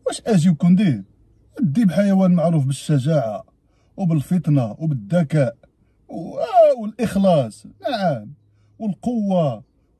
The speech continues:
والقرارات، اتخاذ القرارات الصعبه في الاماكن وال-، <laughs> والازمنه الصعبه. الديب عنده الاخلاق د الملوك اخوتي، واش كتعرفوا هذه المساله ولا ما كتعرفوهاش؟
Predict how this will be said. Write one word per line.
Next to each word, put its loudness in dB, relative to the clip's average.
والقرارات، 2
اتخاذ -2
القرارات -2
الصعبه -4
في -4
الاماكن -2
وال-، -4
<laughs> -10
والازمنه 2
الصعبه. 0
الديب 0
عنده 2
الاخلاق -2
د 0
الملوك 0
اخوتي، -8
واش -10
كتعرفوا -6
هذه -4
المساله -6
ولا -2
ما -2
كتعرفوهاش؟ -10